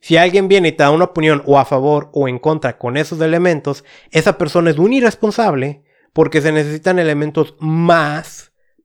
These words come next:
para poder dar esta opinión, al menos en la temática ambiental. Al final, sí puedo decir qué es lo que se tiene que tomar en cuenta, que sea ambientalmente viable, socialmente viable y económicamente viable. Ya, fueron muchos minutos para hablar de este tema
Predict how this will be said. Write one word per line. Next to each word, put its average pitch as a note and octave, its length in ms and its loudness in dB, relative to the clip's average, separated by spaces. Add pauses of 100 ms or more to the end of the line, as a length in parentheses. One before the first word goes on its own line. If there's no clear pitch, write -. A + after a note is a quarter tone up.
(100)
para C3+ 340 -2
poder D3 580 -2
dar C3 320 -6
esta A#2+ 200 -10
opinión, A#2+ 480 -6
al C#3+ 120 -4
menos A#2+ 280 -4
en B2+ 80 -4
la A#2+ 120 -4
temática A#2 420 -8
ambiental. A2+ 380 -8 (240)
Al F#3+ 160 2
final, A#3 520 0
sí - 140 -10
puedo D#3 260 0
decir D3+ 340 -4
qué E3 80 -2
es D#3 40 0
lo D#3+ 100 -2
que - 100 -4
se - 80 -10
tiene D3 260 -4
que D3+ 80 -6
tomar C#3 300 -4
en D3+ 80 -6
cuenta, E3+ 640 -4 (1200)
que A#2+ 140 0
sea F#3 240 2
ambientalmente F3+ 840 0
viable, E3 440 2
socialmente E3 680 -2
viable D#3 320 0
y D#3+ 40 -4
económicamente B2+ 760 -8
viable. G#2+ 360 -10
Ya, - 280 -16
fueron C#3 240 0
muchos G#3 280 4
minutos A#3+ 360 0
para G#3+ 220 -4
hablar A3+ 240 -4
de G#3+ 60 -6
este G#3 160 -6
tema G3+ 480 0